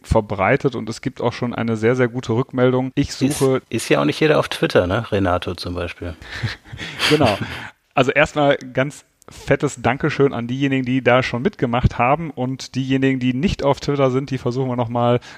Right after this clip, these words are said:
Speaker 1: über die Ohren zu erreichen. Also in einem aktuellen Forschungsprojekt geht's um die Akzeptanz von Gesundheits-Apps und das soll, äh, von zwei Teilnehmergruppen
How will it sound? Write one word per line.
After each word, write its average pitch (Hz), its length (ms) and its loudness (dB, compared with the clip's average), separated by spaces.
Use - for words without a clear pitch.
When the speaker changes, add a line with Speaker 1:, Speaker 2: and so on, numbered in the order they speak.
Speaker 1:
über 139 180 6
die 123 140 2
Ohren 127 260 4
zu - 160 -6
erreichen. 117 580 0
Also 120 320 2
in 117 200 -6
einem 123 480 -2
aktuellen 135 400 0
Forschungsprojekt - 840 2
geht's 131 280 0
um 123 180 -4
die 120 180 -6
Akzeptanz 135 720 -4
von 139 220 -2
Gesundheits-Apps 123 840 0
und 120 140 -10
das 120 180 0
soll, 127 260 6
äh, 120 280 2
von 120 280 -6
zwei 123 300 2
Teilnehmergruppen 131 840 0